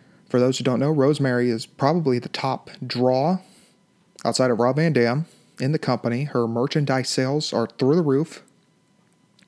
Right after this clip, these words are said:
And one of the most popular acts outside of the W W E,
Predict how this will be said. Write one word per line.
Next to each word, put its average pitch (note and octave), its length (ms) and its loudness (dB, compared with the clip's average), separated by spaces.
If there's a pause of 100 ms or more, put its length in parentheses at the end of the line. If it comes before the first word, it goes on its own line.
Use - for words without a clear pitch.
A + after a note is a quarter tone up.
(1000)
And D3+ 180 2
one D#3 100 2
of D3+ 40 0
the D3 60 0
most C3+ 180 -2
popular B2 380 0
acts A2 340 -2
outside A2 380 -2
of G#2+ 60 -6
the G#2+ 80 -4
W A2 260 -2
W A2 360 -2
E, - 160 -4